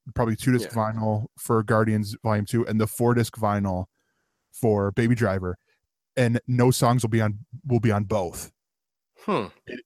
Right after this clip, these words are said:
Speaker 1: it is a
Speaker 2: I
Speaker 1: killer soundtrack. I
Speaker 2: Yeah,
Speaker 1: love
Speaker 2: I've, I've heard it's got a great soundtrack too. So if you're into
Speaker 1: Oh,
Speaker 2: that,
Speaker 1: yeah.
Speaker 2: check it out. And I was like, "Okay." I mean, it, it kind of passed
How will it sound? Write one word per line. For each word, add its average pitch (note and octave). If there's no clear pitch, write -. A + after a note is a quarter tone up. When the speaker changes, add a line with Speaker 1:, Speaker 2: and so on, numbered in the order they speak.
Speaker 1:
it C#3+
is C#3
a C3
Speaker 2:
I -
Speaker 1:
killer C3
soundtrack. G#2+
I A#2
Speaker 2:
Yeah, A2
Speaker 1:
love -
Speaker 2:
I've, -
I've F3
heard -
it's -
got D3
a A#2+
great A2
soundtrack G2+
too. F2+
So G#2
if -
you're G2+
into A2+
Speaker 1:
Oh, F3
Speaker 2:
that, F2+
Speaker 1:
yeah. A#2
Speaker 2:
check F#2+
it -
out. -
And D#2+
I G2+
was G2+
like, G2
"Okay." B2
I G#2+
mean, A2
it, G#2
it F#2+
kind D#3+
of C3
passed A#2